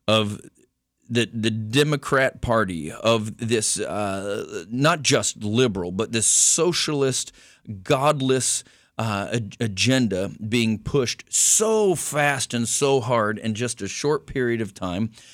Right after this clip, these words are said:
uh, that they have really revealed their hand.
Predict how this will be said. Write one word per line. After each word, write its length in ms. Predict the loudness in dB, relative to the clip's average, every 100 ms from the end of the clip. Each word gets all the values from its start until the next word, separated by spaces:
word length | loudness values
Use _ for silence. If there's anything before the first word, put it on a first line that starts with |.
| -20 -6
uh, 240 | -2 0 -2
that 320 | 0 2 2
they 120 | 0
have 180 | 2 0
really 720 | 0 0 2 4 2 0 -4 -4
revealed 760 | 2 2 2 -2 0 0 -2 -8
their 300 | -2 0 0
hand. 420 | -2 -2 -2 -8